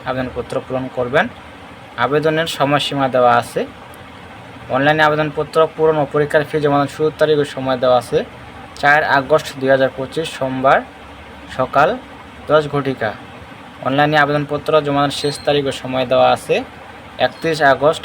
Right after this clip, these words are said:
দুই হাজার পঁচিশ রবিবার বিকাল পাঁচটা পর্যন্ত। তো লাস্ট ডেট দেওয়া আছে একত্রিশ আগস্ট দুই হাজার পঁচিশ বিকাল পাঁচটা পর্যন্ত রবিবার।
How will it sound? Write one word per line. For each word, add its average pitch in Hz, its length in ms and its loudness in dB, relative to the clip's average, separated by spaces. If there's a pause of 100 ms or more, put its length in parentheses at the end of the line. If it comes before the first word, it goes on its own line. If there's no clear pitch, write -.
দুই 131 120 -2
হাজার 135 220 2
পঁচিশ 143 380 -8
রবিবার 139 300 0
বিকাল 135 400 0
পাঁচটা 147 380 0
পর্যন্ত। 127 280 -6 (760)
তো - 80 -4
লাস্ট 139 320 4
ডেট 160 200 2
দেওয়া 151 200 8
আছে 143 180 0 (100)
একত্রিশ 147 300 -4
আগস্ট 139 360 2 (140)
দুই 131 100 0
হাজার 123 260 2
পঁচিশ 147 340 -6 (220)
বিকাল 123 260 -6
পাঁচটা 123 280 -4
পর্যন্ত 123 280 -8
রবিবার। 127 380 -2